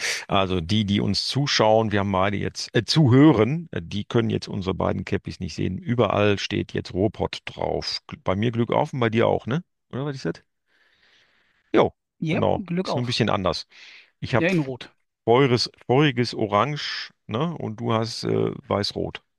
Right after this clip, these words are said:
Speaker 2: Ja, genau.
Speaker 1: Genau, finde ich auch gut. Ähm, heute besprechen wir Kreis Unna. Genau.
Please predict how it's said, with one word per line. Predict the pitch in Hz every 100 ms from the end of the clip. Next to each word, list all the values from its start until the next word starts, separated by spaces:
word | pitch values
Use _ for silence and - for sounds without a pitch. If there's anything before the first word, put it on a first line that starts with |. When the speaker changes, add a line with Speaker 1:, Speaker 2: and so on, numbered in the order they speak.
| _ _ _ _ _ _ _
Speaker 2:
Ja, | 147
genau. | 165 180 117 - _ _ _
Speaker 1:
Genau, | - - -
finde | - 117
ich |
auch | 101
gut. | 80 - - - - - -
Ähm, | - 117 120 123 127 123 _ -
heute | 214 214 170 262 _ _ _ -
besprechen | 117 - 143 160 143 117
wir | 117 110 - _ _ _
Kreis | - 135 156 -
Unna. | 156 196 107 - _ _ _ _ _ _ _ _ _ _
Genau. | - 95 90 120 113